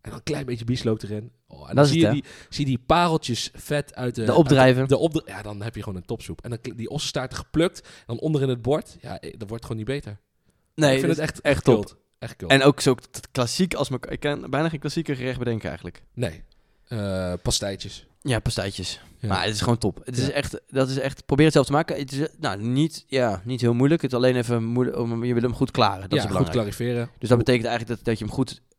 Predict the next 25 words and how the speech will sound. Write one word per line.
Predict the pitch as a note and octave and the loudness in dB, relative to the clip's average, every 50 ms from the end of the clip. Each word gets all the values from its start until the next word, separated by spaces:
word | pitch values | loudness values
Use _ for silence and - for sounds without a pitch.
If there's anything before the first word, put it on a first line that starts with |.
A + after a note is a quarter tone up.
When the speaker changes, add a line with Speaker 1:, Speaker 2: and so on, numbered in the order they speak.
| _ _ | _ _
Speaker 2:
doorzichtig | - A2+ A2 G#2+ A2+ F#2+ - - | -8 -6 -4 -4 -4 -6 -8 -10
krijgt. | - - D2+ - - - | -10 -12 -12 -12 -10 -6
Speaker 1:
Ja, | - C#3+ G#2+ F2+ - | -6 -4 -4 -6 -6
ja, | A#2 G#2 | -6 -4
je | G2+ | 0
wil, | A2+ B2+ C3 - | 0 0 0 2
je | D#3 C#3+ | 2 2
wil | C3+ C3+ | 4 4
hem | B2 B2 | 2 2
ook | A#2+ - | -2 -4
echt | - A2 - | -6 -10 -8
helder | - A2 A2+ B2 B2 A2+ | -6 -4 -4 -2 -2 -4
hebben. | A2+ G#2+ F#2+ G2 G2 _ _ - | -4 -6 -8 -10 -12 _ _ -4
Speaker 2:
Ja, | - G#2 - - _ | -4 -4 -4 -4 _
dat | - A2+ | -2 -2
is | A2 G#2 | -2 -2
het | - G#2 | -2 -4
enige | A2 A2 G#2 G#2+ | -2 -2 -2 -2
waar | G#2+ G#2 | 0 0
je | G#2 G2+ | 0 0
even | G2 G#2 | -2 -4
op | F#2 G2+ | -6 -8
moet | G2 F#2 | -6 -6
letten. | F2 E2+ - - E3+ | -6 -6 -4 -6 -6
Speaker 1:
Ja. | - | -8